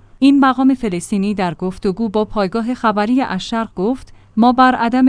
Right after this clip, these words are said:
وجود هیچ محل بازرسی اسرائیلی در مسیر ساحلی الرشید در غزه تاکید داریم.» او عنوان داشت: «ما خواهان توافق مکتوب هستیم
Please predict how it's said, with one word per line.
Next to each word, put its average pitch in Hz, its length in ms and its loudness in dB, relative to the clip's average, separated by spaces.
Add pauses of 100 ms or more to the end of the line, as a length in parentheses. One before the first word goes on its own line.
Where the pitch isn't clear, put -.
(120)
وجود 226 300 -2
هیچ 247 340 -2
محل 247 380 0
بازرسی 202 580 -2
اسرائیلی 190 640 -4
در 202 200 -2
مسیر 196 380 -2
ساحلی 214 440 -2
الرشید 180 600 -6
در 190 160 -2
غزه 208 340 -4
تاکید 185 380 -8
داریم.» 147 340 -12 (200)
او 269 220 -2
عنوان 208 300 -2
داشت: 165 340 -8 (280)
«ما 240 160 4
خواهان 240 420 0
توافق 226 520 -4
مکتوب 233 480 -2
هستیم 202 400 -4